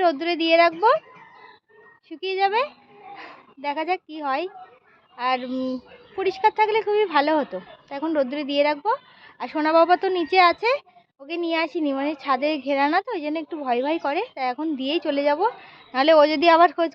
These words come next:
করে, ও খোঁজে খোঁজে চলে আসবে উপরে। নিম পাতাগুলো এবার রোদ্দুরে দিয়ে দিলাম। নিম পাতার উপরে ও ধুয়েছে, তবুও দু একটা দেখো কালো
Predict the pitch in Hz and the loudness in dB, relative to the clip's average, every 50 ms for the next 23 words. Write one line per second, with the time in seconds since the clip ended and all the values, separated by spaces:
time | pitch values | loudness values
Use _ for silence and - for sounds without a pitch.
0 | - 349 349 392 480 539 508 440 381 320 - 339 302 320 302 330 330 349 320 320 | 2 2 4 4 6 6 6 6 4 2 -2 -6 -6 -4 -4 -4 -2 -4 -2 -2
1 | 294 269 269 262 262 269 262 262 233 233 220 226 220 220 233 226 - - - - | -2 0 2 2 2 2 2 0 0 0 -2 -4 -4 -4 -4 -6 -10 -16 -20 -20
2 | - - - - - - - - - - - - - 906 _ _ _ _ _ _ | -20 -20 -20 -20 -20 -20 -20 -20 -20 -20 -20 -20 -20 -20 _ _ _ _ _ _
3 | _ _ _ _ _ _ - - - - - - - 311 311 330 302 349 320 302 | _ _ _ _ _ _ -18 -14 -12 -12 -12 -10 -6 -4 0 4 4 6 6 6
4 | 339 349 349 381 392 381 381 381 359 339 311 277 262 311 320 330 320 330 320 320 | 6 6 6 6 6 8 8 8 8 8 6 6 4 2 2 4 4 4 2 2
5 | 302 339 349 415 480 523 - - _ _ _ _ - 294 294 294 277 254 302 302 | 2 4 6 6 6 4 2 -10 _ _ _ _ -14 -10 -8 -8 -6 -6 -4 -2
6 | 339 339 330 302 277 - 311 320 339 359 349 _ - - - - - - - _ | -2 0 -2 -2 -2 0 2 4 4 2 2 _ -12 -20 -20 -20 -20 -20 -20 _
7 | - - - 285 277 294 330 370 415 440 427 381 277 320 320 294 330 381 415 415 | -6 -6 -6 -4 0 2 4 4 4 4 4 4 6 6 4 6 8 8 8 6
8 | 370 349 339 330 302 285 - 311 302 294 277 339 359 339 294 262 254 | 6 6 6 6 6 6 4 4 4 6 6 4 4 6 6 6 6